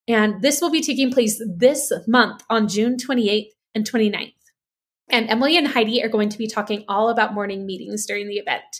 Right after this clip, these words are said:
If you are a club member or if you've grabbed your ticket to the event, get excited to meet these two, and you'll be even more excited to watch their session this summer. If you have not grabbed a ticket to the event yet, it is not too late.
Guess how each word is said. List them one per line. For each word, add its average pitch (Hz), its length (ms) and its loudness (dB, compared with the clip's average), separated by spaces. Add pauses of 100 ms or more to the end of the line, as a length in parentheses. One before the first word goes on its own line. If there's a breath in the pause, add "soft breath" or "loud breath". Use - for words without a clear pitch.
(440)
If - 100 2
you 254 160 2
are 277 120 6
a 247 100 4
club 277 200 2
member 285 520 2 (120)
or 240 140 6
if 240 160 2
you've 226 160 -2
grabbed 240 320 2
your 254 80 6
ticket 254 300 0
to 220 100 -8
the 226 140 2
event, 214 340 2 (160)
get 254 260 2
excited 247 460 2
to 226 80 -4
meet 220 160 -2
these 214 260 -6
two, 185 280 0 (420 soft breath)
and 202 260 2
you'll 202 80 2
be 220 180 -2
even 269 180 4
more 240 120 6
excited 208 420 2
to 226 60 -6
watch 190 300 0 (140)
their 208 180 2
session 196 400 -2
this 185 180 -8
summer. - 380 -10 (480)
If 247 120 0
you 262 80 8
have 220 100 2
not 262 360 4
grabbed 240 220 2
a 208 60 -2
ticket 208 260 -2
to - 80 -8
the 185 140 0
event 175 280 -2
yet, 180 220 -4
it 185 80 -4
is 196 160 -2
not 220 400 2
too 320 180 -2
late. 302 360 -2